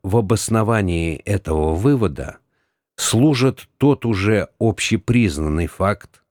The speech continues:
что к концу восьмидесятых годов в политической практике С Ш А и их союзников – была выработана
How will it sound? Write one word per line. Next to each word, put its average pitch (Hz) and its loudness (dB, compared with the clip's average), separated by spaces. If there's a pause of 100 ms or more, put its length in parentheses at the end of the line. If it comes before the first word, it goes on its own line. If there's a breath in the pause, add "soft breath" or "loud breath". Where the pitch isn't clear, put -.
(460 loud breath)
что - 0
к - -18
концу 120 2
восьмидесятых 107 0
годов 73 -4
в - -20
политической 101 0
практике 92 -4
С - -6
Ш - -2
А 65 -6 (560 loud breath)
и 117 4
их - -6
союзников – 101 -2 (560)
была 123 4
выработана 135 0